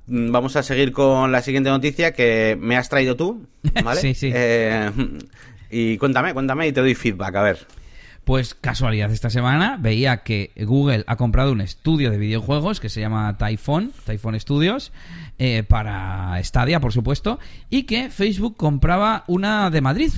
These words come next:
Speaker 2: que se llama Play Giga. Y dije, "Joder, pues lo voy a llevar al podcast", porque a Yannick le interesa este tema de, de los videojuegos y, y, y quizás de la compra de estudios. Y no sé, ¿sabes algo de que, mm,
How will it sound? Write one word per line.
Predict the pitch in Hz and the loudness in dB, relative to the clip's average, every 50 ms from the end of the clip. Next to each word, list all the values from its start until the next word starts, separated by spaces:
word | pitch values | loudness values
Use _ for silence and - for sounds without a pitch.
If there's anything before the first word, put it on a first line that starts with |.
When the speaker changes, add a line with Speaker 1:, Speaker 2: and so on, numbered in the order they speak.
| - | 0
Speaker 2:
que | - 143 | 0 0
se | 123 135 127 | 2 2 2
llama | 135 151 170 180 180 175 160 151 143 135 - - | 2 2 2 2 2 2 2 0 0 -2 0 0
Play | 135 135 123 123 | 0 0 0 -2
Giga. | 123 156 233 254 214 117 131 - - - - - - - | -2 -2 -2 -2 -2 -2 -4 -6 -12 -20 -20 -20 -12 -6
Y | - 113 | -4 -4
dije, | 101 98 95 | -4 -4 -6
"Joder, | 87 104 127 135 107 | -4 -2 -2 -2 -2
pues | - 101 95 | -2 -4 -2
lo | 101 | -2
voy | 98 110 | -2 -2
a | 120 | 0
llevar | 123 127 123 120 | 0 2 2 2
al | 120 117 | 2 2
podcast", | - 143 151 139 135 156 175 170 - - | 2 2 2 2 2 0 0 0 -2 -4
porque | - 101 - - 107 104 104 101 101 101 101 | -4 -6 -4 -4 -4 -4 -2 -2 -2 -2 -2
a | 101 101 | -2 -2
Yannick | 104 113 117 120 113 113 | -2 -2 -2 -2 -2 -2
le | 113 | -2
interesa | 107 110 110 110 113 - 113 107 110 107 107 104 104 | -2 -2 -2 -2 -2 -2 -2 0 0 0 0 0 -2
este | 104 - - 110 | -4 -4 -4 -4
tema | 104 113 110 110 107 107 | -4 -2 -2 -2 -2 -2
de, | 107 107 107 104 104 101 - - - - | -2 -2 -2 -2 -2 -4 -6 -10 -12 -6
de | - 123 | -4 -2
los | 117 113 | -2 0
videojuegos | 120 120 113 113 107 120 139 160 143 135 127 120 | 0 0 0 -2 -2 0 0 0 2 2 0 0
y, | 127 120 117 117 120 - | -2 -2 -2 -4 -4 -4
y, | 117 120 - | -6 -4 -2
y | 123 120 117 113 | -2 -2 -2 -2
quizás | 113 - 120 - - 131 131 - | -4 -4 -4 -2 -2 -2 -2 -2
de | 160 143 120 | -2 -2 -2
la | 120 117 | -2 0
compra | 135 139 127 131 127 127 | 0 0 2 2 2 2
de | 127 127 | 2 0
estudios. | 123 117 - - 156 151 156 180 196 240 - - - - - - - 165 156 - - | 0 -2 0 2 2 2 2 2 0 -2 -4 -8 -12 -14 -14 -14 -14 -16 -16 -6 -2
Y | 151 143 139 131 123 120 117 113 110 | 0 0 2 2 2 2 2 0 0
no | 120 131 | 0 0
sé, | 120 113 | 0 0
¿sabes | 98 - 135 156 156 190 | 0 0 0 0 0 0
algo | 202 214 220 | 0 2 2
de | 208 202 180 185 | 2 2 0 0
que, | - 190 190 190 190 190 | -2 -2 0 0 -2 -2
mm, | 185 180 180 175 170 170 170 160 160 - | -2 -4 -4 -4 -4 -4 -4 -6 -8 -10